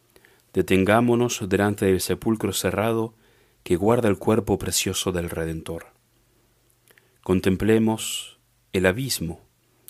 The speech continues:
el anonadamiento que acepta Jesucristo en este Sábado Santo. Detengámonos guardando silencio durante este gran sábado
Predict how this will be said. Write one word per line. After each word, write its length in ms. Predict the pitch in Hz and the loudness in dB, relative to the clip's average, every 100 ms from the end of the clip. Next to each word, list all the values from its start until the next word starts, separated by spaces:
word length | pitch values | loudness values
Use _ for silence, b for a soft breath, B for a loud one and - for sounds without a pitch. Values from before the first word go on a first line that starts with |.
| _ | _
el 180 | - 98 | 0 4
anonadamiento 1080 | 98 98 95 95 95 110 127 101 85 82 _ _ _ _ _ - | 4 4 2 2 2 0 0 0 -4 -12 _ _ _ _ _ -10
que 80 | 107 | -2
acepta 420 | - 110 - 98 | 2 0 0 -8
Jesucristo 720 | - - 95 104 107 - 95 | -6 -6 -4 -4 -4 -2 0
en 60 | |
este 200 | 98 - | 0 -2
Sábado 440 | 92 - 85 87 80 | -4 0 0 0 -2
Santo. 480 | - 80 80 - _ _ _ _ _ _ _ _ b b b b b b b b | -6 -8 -10 -16 _ _ _ _ _ _ _ _ b b b b b b b b
Detengámonos 920 | 104 104 113 120 156 160 156 156 - | -2 4 4 6 4 4 2 0 -4
guardando 560 | 113 113 110 151 156 139 | 0 0 2 2 2 2
silencio 580 | - 117 151 127 110 98 | 0 2 2 2 2 2
durante 320 | 98 95 98 | 2 0 -4
este 180 | - 95 | -2 0
gran 220 | 98 95 | 0 -2
sábado 540 | - 85 82 80 - | -2 -4 -6 -10 -14